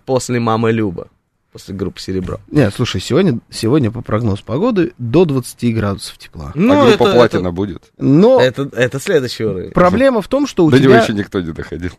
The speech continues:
Speaker 2: уже это разгоняется, э, очень долго и очень быстро тормозит эта погода. То есть у тебя пиковые значения тепла, они держатся всего лишь. Вот сегодня, вот типа сейчас четырнадцать, ещё час назад
Speaker 1: Так
Speaker 2: было
Speaker 1: оно и есть.
Speaker 2: тринадцать.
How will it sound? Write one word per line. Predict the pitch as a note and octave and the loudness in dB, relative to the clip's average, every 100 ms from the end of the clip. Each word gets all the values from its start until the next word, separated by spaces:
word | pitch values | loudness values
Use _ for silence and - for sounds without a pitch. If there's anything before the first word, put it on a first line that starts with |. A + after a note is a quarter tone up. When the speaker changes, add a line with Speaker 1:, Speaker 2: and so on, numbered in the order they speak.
| - | -2
Speaker 2:
уже | F3 E3 D3 B3 C4+ - - | 2 2 4 4 4 2 -2
это | G3 G#3+ G3 | -2 0 0
разгоняется, | F3 D#3+ D3+ D#3 D#3 A2 G#2 - A2 _ _ _ | 0 2 2 4 2 0 -2 -8 -10 _ _ _
э, | C#3 - | -10 -4
очень | D3+ D3+ D3 C3 | -2 0 -2 2
долго | C3 E3+ A#3 C4+ _ | 2 2 0 -4 _
и | D3 D3 | -4 0
очень | D#3+ G3 G3 C#3+ | 0 0 0 0
быстро | C3 E3 - E3 E3+ E3+ D#3 - | 0 -2 -2 0 2 2 0 -2
тормозит | D3 C#3+ C3+ G2 - _ - | 0 0 0 -6 -12 _ -10
эта | A2 | -10
погода. | A2+ G#2+ F#2+ D#2 C#2+ | -8 -8 -8 -10 -10
То | A2+ | -10
есть | - | -8
у | C3 | -6
тебя | D3+ D#3 C3+ - _ _ - | 0 0 0 -6 _ _ -2
пиковые | F#3 - A#2 A2+ | 0 2 2 2
значения | A2+ A#2+ A#2 A2+ G#2 G2+ | 2 -2 0 -2 -2 -6
тепла, | C3+ G3 C4+ D#4+ _ _ _ _ _ | -6 0 0 -2 _ _ _ _ _
они | C3 E3+ F3 | 2 2 4
держатся | B3 C#4+ G#3+ - | 0 -2 -4 -4
всего | - - F3 F3+ | -2 2 4 4
лишь. | B2+ B2 | 2 0
Вот | C3+ | -6
сегодня, | - D#3+ C#4+ G#3+ | 0 2 2 2
вот | B2 B2+ | 0 -2
типа | B2 A#2 | -8 -8
сейчас | - - C4 - | -6 -4 -4 -4
четырнадцать, | - - A2 G2+ F#2 G2 - _ _ _ _ - | -12 -4 -4 -4 -8 -12 -16 _ _ _ _ -18
ещё | D3 | -4
час | F#3+ A#3 | 0 0
назад | F3+ C3+ C3 | 0 0 2
Speaker 1:
Так | D3 | 4
Speaker 2:
было | F3 | 4
Speaker 1:
оно | F3 | 4
и | |
есть. | D#3 A#2+ | 2 2
Speaker 2:
тринадцать. | G#2+ - G3 A3 | 0 -2 -4 -6